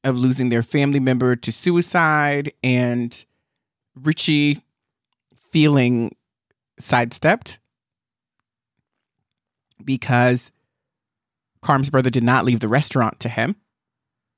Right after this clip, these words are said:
The dynamic throughout in this very small space, this close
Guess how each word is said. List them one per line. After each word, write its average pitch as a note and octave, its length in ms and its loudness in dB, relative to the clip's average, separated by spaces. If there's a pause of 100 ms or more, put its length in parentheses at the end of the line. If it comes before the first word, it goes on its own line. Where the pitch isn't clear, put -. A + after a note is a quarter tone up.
(1200)
The F#3 600 -2 (1080)
dynamic F3+ 600 0
throughout C#3+ 520 0
in A#2+ 120 -4
this A#2+ 160 -4
very D3 580 0
small C#3 460 -4
space, - 520 -8
this - 220 -10
close D#3 720 -4